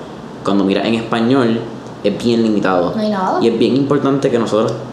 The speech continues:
Speaker 1: apoyemos no solamente Puerto Rico, sino nuestros hermanos en las otras islas, sea la española, sea Cuba, pero también mirar nuestra conexión en Latinoamérica, que la hemos dejado atrás por parte del colonialismo y, y estar mirando a los Estados Unidos, yo creo.
Speaker 2: El, el puertorriqueño cuando mira hacia afuera, eh,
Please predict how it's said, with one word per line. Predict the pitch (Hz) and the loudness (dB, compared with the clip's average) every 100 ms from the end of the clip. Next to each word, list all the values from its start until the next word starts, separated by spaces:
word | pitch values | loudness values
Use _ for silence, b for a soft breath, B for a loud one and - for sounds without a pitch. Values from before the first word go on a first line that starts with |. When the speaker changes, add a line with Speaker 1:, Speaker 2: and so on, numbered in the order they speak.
| - | -4
Speaker 1:
apoyemos | 117 113 101 120 143 | 0 2 4 4 4
no | 123 | 2
solamente | 131 127 127 127 - 120 117 | 2 2 2 0 0 2 2
Puerto | 120 127 | 2 2
Rico, | 127 107 120 120 | 2 2 2 0
sino | 120 107 104 | 0 0 2
nuestros | 104 104 - | 0 0 0
hermanos | 101 95 98 101 | 2 2 2 0
en | 104 | 0
las | 95 | 2
otras | 98 - | 2 0
islas, | 101 101 98 98 95 | 2 2 2 0 0
sea | 95 | -2
la | |
española, | 95 95 104 107 98 | -2 0 2 2 2
sea | 98 95 | 0 0
Cuba, | 107 127 117 110 107 - B B - | 2 4 4 2 0 -2 B B -2
pero | 107 | 2
también | 107 107 | 2 2
mirar | 113 120 139 | 2 2 2
nuestra | 151 147 | 2 0
conexión | 147 143 143 | 0 0 0
en | 147 | 0
Latinoamérica, | 143 143 104 123 95 90 | 2 2 2 2 0 -2
que | - 104 - 110 | -2 -2 -2 -2
la | 104 | 0
hemos | 101 113 | 2 0
dejado | 120 120 | 2 2
atrás | 120 120 127 | 2 0 0
por | 123 104 | 0 0
parte | - 98 104 | 0 0 2
del | 107 | 0
colonialismo | 113 110 107 110 110 104 104 | 2 0 0 0 2 2 2
y, | 95 101 | 2 0
y | 98 | -2
estar | - | 0
mirando | 98 107 110 | 0 2 2
a | |
los | 101 | 0
Estados | - 95 92 95 | 0 0 0 0
Unidos, | 87 90 | 0 0
yo | 87 | 0
creo. | 85 82 80 - - - - - | 0 0 -2 -4 -10 -14 -14 -8
Speaker 2:
El, | 240 220 214 | -4 -2 -2
el | 254 | -2
puertorriqueño | 247 - 233 220 240 | 0 0 0 0 0
cuando | 277 269 233 | 0 0 0
mira | 214 208 208 | 0 0 0
hacia | 233 254 | 0 -2
afuera, | 247 262 269 262 247 233 214 214 | -2 0 0 0 0 0 -2 -4
eh, | 208 190 | -4 -4